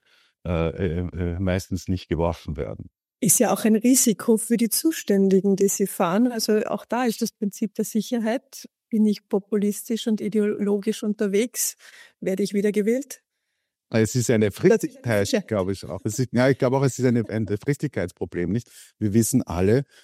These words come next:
Speaker 1: dass, äh, jede Innovation, äh, braucht ihre Zeit.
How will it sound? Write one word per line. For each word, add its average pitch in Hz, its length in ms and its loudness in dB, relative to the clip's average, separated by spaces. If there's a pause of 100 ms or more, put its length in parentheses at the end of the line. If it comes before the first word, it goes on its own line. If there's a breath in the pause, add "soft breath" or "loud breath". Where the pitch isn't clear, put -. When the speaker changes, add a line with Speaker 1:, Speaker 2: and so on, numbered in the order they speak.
(140 soft breath)
Speaker 1:
dass, 98 320 -2
äh, 101 380 2
jede 98 360 2
Innovation, 98 1000 -2
äh, 95 140 -4
braucht 87 340 -4
ihre 90 220 -4
Zeit. - 400 -10